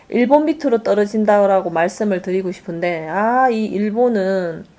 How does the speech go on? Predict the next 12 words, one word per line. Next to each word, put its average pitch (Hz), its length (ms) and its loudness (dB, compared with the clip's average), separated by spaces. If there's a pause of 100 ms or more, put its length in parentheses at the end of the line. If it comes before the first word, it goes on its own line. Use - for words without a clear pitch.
(500)
여러분도 285 440 4
아시다시피 190 840 -2
체크를 277 600 -4
안 175 200 -2
해요, 180 240 0
체크를. 170 680 -6
체크를 330 500 -2
안 165 200 0
하니까 196 340 0
수가 - 320 2
증가를 285 540 0
하나요? 175 680 -4